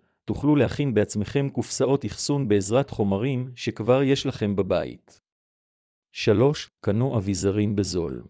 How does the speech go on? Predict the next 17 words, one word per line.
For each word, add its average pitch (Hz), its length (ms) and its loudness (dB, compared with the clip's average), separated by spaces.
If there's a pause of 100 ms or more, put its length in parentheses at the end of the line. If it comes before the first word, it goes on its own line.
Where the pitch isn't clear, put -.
(1040)
דרך 120 400 2
נוספת 107 580 -2
לחסוך 117 500 0
כסף 107 380 -2
בעיצוב 98 420 -2
הבית 104 580 2
היא 107 140 0
לקנות 135 400 -2
אביזרים 107 580 0
זולים. 95 460 0 (1120)
ניתן 143 340 0
למצוא 117 440 4
אביזרים 101 560 0
זולים 113 400 2
בחנויות 113 520 0
רבות 110 380 0
בישראל 104 640 -2